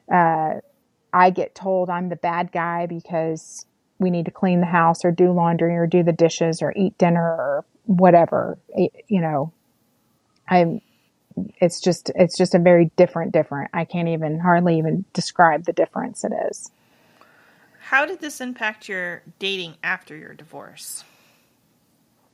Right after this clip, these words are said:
Speaker 1: Um, well, I pretty much refused to date. <laughs> I felt very broken. Um, I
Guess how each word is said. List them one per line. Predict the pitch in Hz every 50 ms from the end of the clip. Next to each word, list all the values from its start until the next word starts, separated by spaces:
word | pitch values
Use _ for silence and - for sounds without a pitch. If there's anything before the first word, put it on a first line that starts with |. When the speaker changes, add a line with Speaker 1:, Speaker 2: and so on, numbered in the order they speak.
| _ _ _ _ _ - - _ _ _ _ _ _ _ _ _ _ _ _ _ _ _ _ -
Speaker 1:
Um, | 208 220 214 208 202 196 190 190 185 180 180 180 190 185 - _ _ _ _ _ _ _ _ _ _ -
well, | 208 220 247
I | 262
pretty | 262 262 - 247 247 262 254
much | 233 214 202 - -
refused | 185 175 - 196 185 180 180 -
to | 160 151
date. | 156 175 170 156 - - - _ - - - - - - - - _ _ _ _ _ _ _ _ -
<laughs> | 370 - _ _ - 294 - _ _ _ _ _ _ _ _ -
I | - 233 233
felt | - - 254 240 -
very | 233 226 220 214 208
broken. | 185 185 175 175 175 170 - 156 143 165 165 175 _ _ _ _ _ _ _ _ _ _ _ _ _ -
Um, | 190 190 185 180 175 175 175 170 - -
I | - 190 202 208 208